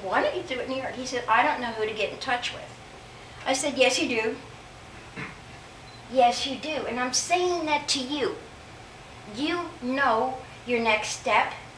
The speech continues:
You know how to get there. You're just not pushing the envelope.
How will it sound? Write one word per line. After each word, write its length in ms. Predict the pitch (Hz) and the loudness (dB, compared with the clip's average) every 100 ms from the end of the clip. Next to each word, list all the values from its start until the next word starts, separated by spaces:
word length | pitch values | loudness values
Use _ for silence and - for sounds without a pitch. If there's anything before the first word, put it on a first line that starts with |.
| - - - - - - | -16 -16 -16 -16 -14 -4
You 240 | 247 233 226 | -2 0 2
know 320 | 226 240 277 - | 4 4 2 -4
how 120 | - 233 | 0 0
to 140 | 220 - | 0 2
get 280 | 214 208 - | 2 2 0
there. 340 | 226 240 269 277 - - - - - | 0 0 -2 -6 -16 -16 -16 -16 -6
You're 100 | 262 | -4
just 280 | 285 339 320 | -2 -4 -2
not 260 | 285 277 | -2 -2
pushing 580 | - 320 349 294 302 277 | -2 0 2 2 0 -4
the 120 | 240 - | -6 0
envelope. 500 | 302 440 359 202 160 | 2 2 0 -4 -6